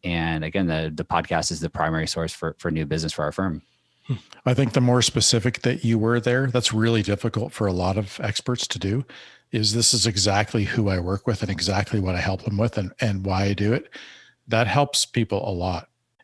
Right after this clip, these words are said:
Speaker 2: And the most important part is that it keeps you from meeting with people who you're not great at helping or don't fit. And that saves you a heck of a lot of time. And that's why I like to yell out, scream sometimes that lead gener-, lead generation is dead,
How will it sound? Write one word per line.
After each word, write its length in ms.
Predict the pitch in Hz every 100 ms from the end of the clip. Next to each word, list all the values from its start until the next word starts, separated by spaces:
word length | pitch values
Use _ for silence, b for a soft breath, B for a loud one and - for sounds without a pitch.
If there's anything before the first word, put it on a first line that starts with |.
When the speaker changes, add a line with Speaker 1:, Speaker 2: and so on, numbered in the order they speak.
| _
Speaker 2:
And 80 | 120
the 60 | 113
most 260 | 131 160
important 380 | 135 120 165 160
part 180 | 117 98
is 120 | 101
that 160 | 110 - -
it 140 | 117
keeps 320 | - 147 -
you 140 | 127 131
from 240 | - 110
meeting 220 | 110 135
with 120 | 110 -
people 300 | 104 101 92
who 320 | 110 101 - _ -
you're 320 | 151 104 98
not 260 | 110 143
great 220 | - 95 85
at 120 | -
helping 480 | 98 87 98 92 92 b b _
or 180 | 113 101
don't 180 | 113 135
fit. 300 | - 92 -
And 100 | 104
that 100 | 117
saves 260 | - 127 110
you 120 | 104
a 40 |
heck 240 | 95 131 127
of 60 |
a 60 | 104
lot 160 | 98 90
of 80 |
time. 320 | - 113 101 92
And 80 |
that's 200 | 131 143
why 200 | 135 120
I 160 | 107 117
like 200 | 110 101
to 100 | -
yell 280 | 92 98 95
out, 220 | 101 -
scream 300 | - 107 101
sometimes 500 | - 101 101 101 95
that 220 | 104 95
lead 180 | 107 110
gener-, 320 | 110 101 107 - 135
lead 220 | 139 117
generation 680 | 113 98 98 110 - 92 90
is 160 | 123 98
dead, 340 | 101 101 87